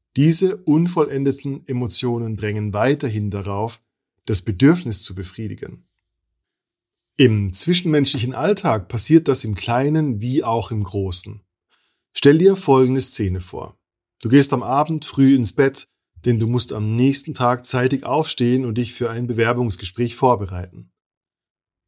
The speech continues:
Deine Nachbarn haben andere Pläne und feiern Geburtstag mit vielen Gästen und lauter Musik.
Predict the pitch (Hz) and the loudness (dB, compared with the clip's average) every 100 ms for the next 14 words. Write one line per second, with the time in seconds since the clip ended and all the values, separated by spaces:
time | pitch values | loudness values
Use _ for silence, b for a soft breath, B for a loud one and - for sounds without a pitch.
0 | _ 117 107 117 160 - 180 160 156 151 | _ 0 2 2 0 -2 -2 2 0 -2
1 | 131 143 113 92 107 104 101 117 113 120 | -2 2 2 0 -6 -4 -4 -4 -4 -2
2 | 117 120 104 135 156 - 110 110 139 135 | -2 -2 2 2 2 0 -4 -6 -6 -6
3 | - 196 190 143 135 131 - 147 151 175 | 2 6 6 4 0 0 -6 -10 -12 -8
4 | 107 101 104 107 101 101 98 92 - 92 | -4 0 2 0 -2 -8 -4 -2 -2 -4
5 | _ | _